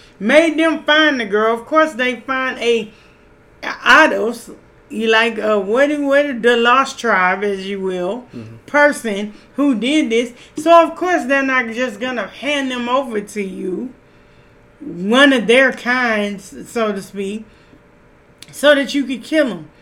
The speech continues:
Speaker 1: I never understood Neymar's plight with the scientists. How about you just tell her, "You need to destroy this machine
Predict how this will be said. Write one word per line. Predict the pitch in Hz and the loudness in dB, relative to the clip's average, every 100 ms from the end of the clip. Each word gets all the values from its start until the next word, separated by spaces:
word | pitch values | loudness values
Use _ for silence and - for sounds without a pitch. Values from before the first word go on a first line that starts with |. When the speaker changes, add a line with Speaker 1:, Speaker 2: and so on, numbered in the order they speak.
| _ _ - _ _ | _ _ -20 _ _
Speaker 1:
I | 233 285 339 | 2 4 4
never | 339 330 311 | 2 2 2
understood | 254 269 254 240 - 269 269 247 | -2 -4 -4 -6 -8 -6 -2 -2
Neymar's | 214 220 247 247 233 220 208 - | -4 -6 -4 -6 -4 -2 -4 -8
plight | - - 247 247 220 - - _ | -14 -6 -2 -2 -4 -10 -20 _
with | 175 226 247 214 175 | -4 0 0 0 -8
the | 190 | -8
scientists. | 254 240 196 156 160 - - - _ | -2 -2 -2 -6 -14 -18 -20 -20 _
How | - 277 320 | 0 4 4
about | 320 320 214 | 4 2 4
you | 302 311 | 2 2
just | 277 254 - | 2 -4 -4
tell | 277 269 240 | 0 0 -2
her, | - 294 294 240 214 214 _ - _ - _ _ _ - | -4 -2 0 0 -4 -10 _ -20 _ -20 _ _ _ -14
"You | 170 247 330 339 | -2 2 4 4
need | 330 311 285 202 - | 4 4 2 -4 -6
to | 214 208 240 247 - 156 | -4 -2 -4 -8 -14 -14
destroy | 175 - - 185 240 | -12 -12 -6 0 0
this | 277 285 | 0 -2
machine | 277 285 - 269 247 226 | -2 -4 -2 -2 -2 -4